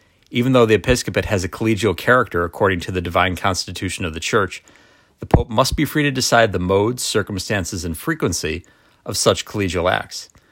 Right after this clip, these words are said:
which depends on historical circumstances and the concrete needs of the time.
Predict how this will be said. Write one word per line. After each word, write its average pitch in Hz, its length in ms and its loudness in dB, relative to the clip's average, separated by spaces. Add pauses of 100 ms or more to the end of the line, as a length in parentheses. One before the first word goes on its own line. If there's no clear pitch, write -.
(280)
which - 180 -2
depends 110 320 0
on 90 80 0
historical 104 540 2
circumstances 92 800 -2
and 95 160 -4
the 90 60 -2
concrete 101 560 -2
needs 87 300 -4
of 85 80 -8
the - 80 -8
time. 107 420 -4